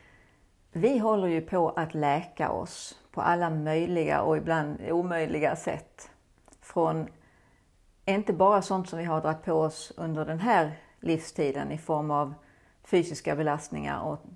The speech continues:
trauman och, eh, ja, allting vi upplever egentligen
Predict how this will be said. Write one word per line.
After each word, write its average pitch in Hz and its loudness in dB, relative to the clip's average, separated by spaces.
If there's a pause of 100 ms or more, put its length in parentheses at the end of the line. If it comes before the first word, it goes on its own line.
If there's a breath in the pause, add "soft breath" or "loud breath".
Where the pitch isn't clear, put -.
trauman 147 0
och, 147 -4 (1000 soft breath)
eh, 80 -8 (1300)
ja, 151 4 (240)
allting 170 2
vi 143 -2
upplever 131 -2
egentligen 117 -6